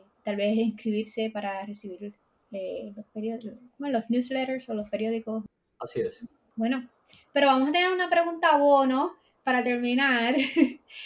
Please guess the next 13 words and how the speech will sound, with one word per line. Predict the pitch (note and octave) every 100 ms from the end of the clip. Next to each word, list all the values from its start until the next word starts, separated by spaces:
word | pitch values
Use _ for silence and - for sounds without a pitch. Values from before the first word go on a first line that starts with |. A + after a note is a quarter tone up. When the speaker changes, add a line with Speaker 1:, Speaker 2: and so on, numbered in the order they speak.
| - - -
Speaker 1:
Y | B3+ B3+
quería | C4 C4 C4
preguntarte, | D4 E4+ F4 F4+ - A#3 A3 A3 G#3+ - - _ _ _ _ _ _
¿crees | - A#3+ A#3
que | C#4
Juan | C4 C4+
Dalmau | C4 C4+ C4 C4+
va | C4
a |
ganar | C4 C4
las | C4 B3+
próximas | - C#4 C4+ C4
elecciones? | C4+ C4+ - E4 C#4 -